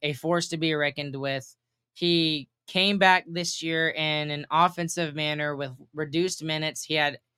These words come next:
he had over thirty goals this season. I know a lot of people are saying that he's gonna fall back, uh, this upcoming season. I don't see it, especially with Wyatt Johnston and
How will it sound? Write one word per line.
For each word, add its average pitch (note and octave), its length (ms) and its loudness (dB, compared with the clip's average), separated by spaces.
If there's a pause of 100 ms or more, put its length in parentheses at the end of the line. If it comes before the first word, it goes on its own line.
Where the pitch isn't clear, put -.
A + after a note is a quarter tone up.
(300)
he E3 80 -2
had D3+ 220 4
over F3+ 260 2
thirty F3 300 0
goals D3+ 320 -2
this D3+ 180 -4
season. C#3+ 480 -6 (640)
I E3 60 4
know G#3 180 4
a G3 40 6
lot F#3 220 6
of F#3+ 80 -2
people F3+ 300 -2
are E3+ 100 2
saying E3+ 400 -2
that D3+ 120 -2
he's D#3 200 -4
gonna C#3+ 200 -6
fall E3+ 300 4
back, D#3 380 4 (220)
uh, B2+ 420 -2
this F3 200 -2
upcoming G3 400 4
season. G3+ 500 0 (360)
I D3 120 2
don't D3 220 -2
see D#3 240 0
it, D#3 260 2 (400)
especially E3+ 540 0
with D3+ 400 0
Wyatt D3+ 320 4
Johnston D3+ 560 -2
and E3 440 0